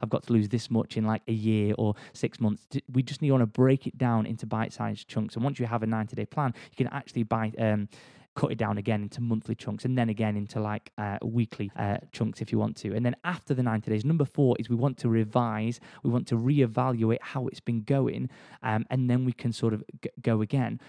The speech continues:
Um, but the reason why I want to revise and reevaluate is because you might be where you are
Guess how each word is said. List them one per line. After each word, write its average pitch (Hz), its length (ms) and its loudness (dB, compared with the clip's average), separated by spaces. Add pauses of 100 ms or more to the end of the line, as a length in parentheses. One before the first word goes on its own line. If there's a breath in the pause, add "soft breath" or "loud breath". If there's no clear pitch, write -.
(140 loud breath)
Um, 113 160 2
but 117 100 0
the 120 80 0
reason 131 160 4
why 123 80 2
I 117 40 4
want 117 160 0
to 120 80 -2
revise 113 560 0
and 110 140 -2
reevaluate 139 340 2
is 123 60 -4
because 113 240 -6
you 117 80 2
might 135 280 -2
be 120 80 2
where 117 200 2
you 110 240 0
are 117 360 0